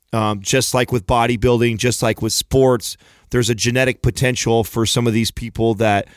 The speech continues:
F R C, i-, and you become an instructor and you learn how to do it, you just fit the mold so perfect. Your frame is great for it.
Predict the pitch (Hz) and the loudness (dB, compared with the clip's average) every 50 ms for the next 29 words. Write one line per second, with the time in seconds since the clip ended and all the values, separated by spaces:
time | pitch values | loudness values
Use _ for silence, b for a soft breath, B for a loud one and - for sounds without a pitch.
0 | b b b b b b - 131 135 131 - 135 127 120 110 - - - 147 151 | b b b b b b -2 -2 -2 0 0 0 0 0 0 -2 0 0 2 4
1 | 139 127 123 120 107 - - 120 113 101 107 113 113 113 120 120 113 113 - 131 | 4 4 2 2 0 0 0 0 2 2 2 0 0 0 0 0 0 0 -2 -2
2 | 120 117 113 110 104 95 - - - 135 131 123 - 127 120 113 110 113 113 113 | -2 -2 -2 -2 -4 -4 -4 -2 0 0 0 0 0 -2 -2 0 0 0 0 0
3 | 120 117 113 113 107 104 90 101 131 135 127 117 107 101 B B B B B B | 0 2 0 0 0 0 0 2 2 4 4 2 2 0 B B B B B B
4 | B B 110 127 139 117 123 123 107 - - - 131 120 - - 107 107 113 117 | B B 0 0 2 4 2 0 0 0 -2 0 0 0 0 -2 -2 0 2 2
5 | 110 110 92 - - - 113 107 98 - - 131 127 117 - - 92 - - 113 | 2 2 0 -2 -2 0 0 0 0 0 2 2 2 2 0 -2 -8 -6 -4 -4
6 | 110 101 - - 131 131 135 135 131 131 131 104 98 - 123 127 123 127 - - | -4 -4 -2 -2 0 2 2 2 2 0 0 -2 -2 0 0 2 2 0 -2 -2
7 | - 123 123 123 123 120 110 | 0 2 4 4 4 2 2